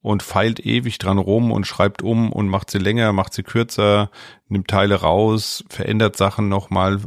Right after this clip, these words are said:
und dann am Ende des Tages merkt man, dass vielleicht die ein oder andere Formulierung nicht so cool ist, wie man gedacht hat.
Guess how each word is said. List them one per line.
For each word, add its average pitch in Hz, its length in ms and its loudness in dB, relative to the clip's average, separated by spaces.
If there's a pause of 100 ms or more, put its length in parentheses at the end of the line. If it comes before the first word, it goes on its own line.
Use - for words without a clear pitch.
und 104 160 -2
dann 95 140 2
am 95 100 -2
Ende 98 280 -2
des 95 180 -4
Tages 90 480 -2
merkt 90 320 -4
man, 90 300 0 (500)
dass - 160 -4
vielleicht 90 320 2
die 92 100 0
ein 101 200 2
oder 92 180 4
andere 98 280 4
Formulierung 95 720 2
nicht 90 160 0
so 92 140 -4 (160)
cool 101 120 4
ist, 98 200 0
wie 98 40 -2
man 90 120 0
gedacht - 400 -2
hat. 110 240 0